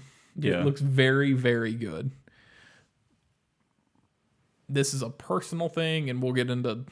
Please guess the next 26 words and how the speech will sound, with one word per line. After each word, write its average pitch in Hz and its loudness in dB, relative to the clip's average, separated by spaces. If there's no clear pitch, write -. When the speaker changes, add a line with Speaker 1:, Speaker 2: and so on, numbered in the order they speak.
Speaker 2:
you 131 -4
know, 117 -4
op-, 131 -6
opinions 127 -4
and 117 -8
thoughts 107 -4
later. 110 -6
But 127 0
personally, 143 0
I 131 2
like 123 0
when 135 0
you 131 4
think 135 0
about 123 0
art 123 -2
direction, 135 -2
things 123 -6
that 123 -10
kinda 120 -6
break 135 6
the 131 6
mold 131 4
of 127 -4
intense 131 -2
realism. 139 0